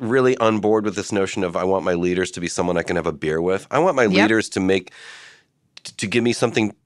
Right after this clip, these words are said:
Speaker 1: to which to aspire.
Speaker 2: Right, right. This is two decades of progress in math and reading, which is really, it's 'cause
Speaker 1: Mm.
Speaker 2: kids aren't in schools.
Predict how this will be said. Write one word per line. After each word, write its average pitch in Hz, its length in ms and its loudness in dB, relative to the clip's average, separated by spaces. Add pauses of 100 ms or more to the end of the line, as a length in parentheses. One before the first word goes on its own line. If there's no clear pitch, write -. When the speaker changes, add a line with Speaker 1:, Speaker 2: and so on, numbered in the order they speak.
Speaker 1:
to - 140 -4
which 120 240 -2
to 107 120 -4
aspire. 95 720 -2 (320)
Speaker 2:
Right, 170 260 -2 (140)
right. 151 240 -4 (140)
This 254 180 -4
is 285 120 -4
two 311 340 -2
decades 165 500 -4
of 156 160 -12
progress 165 440 -2
in 165 100 -6
math 147 240 -2
and 156 100 -4
reading, 147 320 -4 (280)
which 170 180 -6
is 160 140 -4
really, 175 140 -6
it's 170 100 -6
'cause 170 120 -4
Speaker 1:
Mm. 175 80 -8
Speaker 2:
kids 170 180 -4
aren't 151 160 -2
in 147 60 -4
schools. 185 500 -4